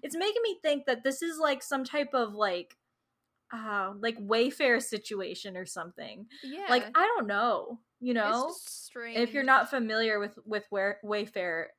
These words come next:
Speaker 1: situation, it's like everybody thought that, like,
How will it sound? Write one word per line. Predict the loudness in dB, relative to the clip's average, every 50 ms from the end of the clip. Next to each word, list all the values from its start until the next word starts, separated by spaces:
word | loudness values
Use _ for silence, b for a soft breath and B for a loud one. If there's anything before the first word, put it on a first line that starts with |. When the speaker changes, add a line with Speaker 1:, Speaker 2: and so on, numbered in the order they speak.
| _ _
Speaker 1:
situation, | -12 -8 -8 -8 -6 -4 -4 -4 -4 -4 -6 -8 -10 -10
it's | -10 -10 -12 -12 -10
like | -8 -8 -8 -8 -8 -8
everybody | -6 -6 -4 -4 -4 -6 -6 -8 -10 -4
thought | 0 0 0 0 -2 -4 -4
that, | -4 -4 -4 -4
like, | -6 -6 -6 -6 _